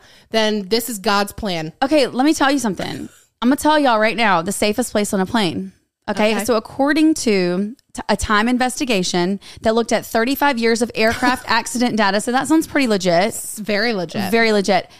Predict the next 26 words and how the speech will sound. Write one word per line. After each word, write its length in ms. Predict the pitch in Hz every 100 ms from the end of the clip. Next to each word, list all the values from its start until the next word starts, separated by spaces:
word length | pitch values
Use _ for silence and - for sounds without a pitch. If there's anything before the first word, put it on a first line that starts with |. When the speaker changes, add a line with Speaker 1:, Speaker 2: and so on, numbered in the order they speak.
| _
Speaker 2:
The 120 | 233
middle 800 | 233 226 240 254 285 302 320 330 - _ _
rear 580 | 208 233 262 254 254 254
seats 680 | - - 277 214 - - - -
of 100 | 208
an 100 | 220
aircraft 720 | - 240 240 202 160 180 - - _ -
are 100 | -
the 100 | 220
lowest 380 | 220 220 240 233
fatality 600 | 247 226 - 269 285 208
rate, 300 | 156 117 - - - -
twenty-eight 480 | - 320 330 302 277
percent 320 | 277 254 226
compared 280 | - 220 233
with 100 | 214
the 60 | 220
forty-four 640 | - 294 320 359 - 294
percent 320 | 285 269 262 208
in 60 |
the 60 | 226
middle 480 | 220 220 233 269 -
aisle 340 | 202 220 240
seats. 580 | 240 - 233 233 294 - -
<gasps> 720 | 269 262 - - - - - - _ _ _
Nonetheless, 960 | 233 240 233 254 240 190 180 240 - -